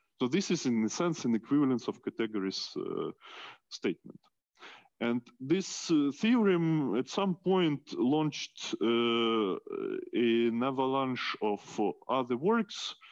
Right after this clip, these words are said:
So people started integrating all what is reasonable to integrate. I'm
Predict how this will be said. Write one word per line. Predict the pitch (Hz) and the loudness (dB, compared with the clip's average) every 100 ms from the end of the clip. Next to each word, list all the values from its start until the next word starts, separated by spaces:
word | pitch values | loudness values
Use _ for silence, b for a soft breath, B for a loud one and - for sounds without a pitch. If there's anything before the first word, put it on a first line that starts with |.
| B B B _ | B B B _
So | - 143 131 123 120 110 113 - _ | -6 0 2 2 0 -2 -8 -16 _
people | 175 - 156 143 | -4 0 0 0
started | 131 - 156 147 - 117 | -2 -4 -2 -4 -4 -4
integrating | 123 110 113 120 143 131 127 117 113 B B B _ | -2 -2 -2 0 0 0 0 0 0 B B B _
all | 113 120 | -2 0
what | 113 110 - | 0 -2 -2
is | 104 | 0
reasonable | 127 117 110 104 113 | 2 2 0 0 0
to | - | 0
integrate. | 131 156 170 269 240 - B B B B _ | -2 -2 0 2 0 -4 B B B B _
I'm | 135 147 151 147 135 113 | 0 4 4 4 0 -2